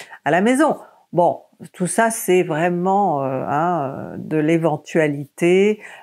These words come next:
parce que, euh, vous pouvez aussi, euh, avoir envie ou de déménager ou penser à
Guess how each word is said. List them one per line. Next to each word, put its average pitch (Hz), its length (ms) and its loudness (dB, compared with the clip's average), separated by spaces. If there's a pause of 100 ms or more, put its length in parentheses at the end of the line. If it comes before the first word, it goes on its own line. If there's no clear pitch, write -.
(120)
parce - 260 -4
que, - 120 0
euh, 190 800 4
vous 151 180 -4
pouvez 160 500 -2
aussi, 190 920 0
euh, 143 260 0 (380)
avoir 143 480 -2
envie 156 720 0
ou 139 140 -4
de 143 160 -2
déménager 185 880 2
ou 185 100 0
penser 156 540 0
à 139 260 2